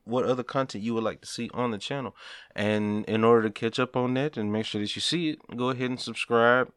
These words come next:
and I will try to accommodate. If you wanna check out the streams, it's over at Twitch at Slim Cognito Entertainment under the same name as the YouTube.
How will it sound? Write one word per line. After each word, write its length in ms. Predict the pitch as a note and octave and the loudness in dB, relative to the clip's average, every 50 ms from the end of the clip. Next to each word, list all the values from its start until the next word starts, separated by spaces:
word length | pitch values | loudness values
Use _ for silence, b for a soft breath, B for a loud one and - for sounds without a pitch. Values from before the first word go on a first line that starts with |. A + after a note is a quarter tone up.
| _ - | _ -6
and 460 | - G#2 G#2+ A#2 C3 C#3+ D3+ D3 - - - _ - | -4 -2 0 0 0 -2 -4 -6 -10 -18 -14 _ 0
I 180 | G2+ G#2 A2+ | 2 2 2
will 600 | B2 A#2+ G#2 G2 G#2 A#2 B2+ C#3 C#3+ D3+ D#3 - - _ | 2 2 0 -2 -2 0 0 -2 -4 -6 -10 -16 -16 _
try 220 | - - - F#2 F#2+ | -8 -6 -4 -4 -2
to 100 | G2+ G#2 | -2 -4
accommodate. 580 | A#2+ - - G3 G#3 A3+ G#3 G3+ D3 - - _ B B B B B B | -4 -2 -4 -4 -4 -4 -6 -8 -8 -10 -12 _ B B B B B B
If 160 | - G2 F#2+ | -14 -8 -2
you 80 | A2+ A#2+ | 0 2
wanna 160 | A#2+ B2 A#2+ | 4 4 2
check 180 | A#2+ - C#3 B2 | 2 0 0 2
out 160 | B2+ B2 G2+ | 0 0 0
the 80 | G#2+ | -2
streams, 460 | - - - D3 D3+ D#3+ E3+ F3+ C#3+ A2+ | -4 -2 0 0 0 0 0 -2 -4 -2
it's 100 | G#2+ A2+ | 0 2
over 240 | A#2 A2+ A2 G#2+ | 2 2 2 0
at 140 | G2+ G2 - | 0 -2 -4
Twitch 360 | - - C3 C3+ C#3+ D3+ - | -6 -4 -4 -4 -4 -4 -4
at 120 | G#2+ G2 - | -6 -4 -4
Slim 260 | - - A#2+ A#2 A#2 | -4 -2 -2 -2 0
Cognito 480 | A2+ - A#2 G#2+ G#2+ A2+ A2+ A2 A2 A2 | 0 0 0 0 0 0 -2 -2 -2 -4
Entertainment 540 | G#2 - G#2 - - C3 B2 C3 C#3 C#3+ | -4 -6 -8 -6 -4 -2 -2 -2 -2 -2
under 180 | A#2 G#2 G2+ G2+ | -2 -4 -4 -6
the 80 | G2 F#2+ | -8 -8
same 320 | - A2 G#2 G2+ G2+ G2+ | -6 -4 -4 -2 -2 -2
name 300 | G2+ G2+ G2+ G2+ G2+ G2 | -4 -4 -4 -4 -4 -6
as 180 | F#2+ F#2+ F#2 F#2 | -6 -6 -8 -8
the 80 | F#2+ | -8
YouTube. 560 | F#2+ A2+ B2+ C3 - - - D3+ D#3 D#3 C#3+ | -6 -4 -4 -4 -6 -6 -4 -4 -4 -4 -6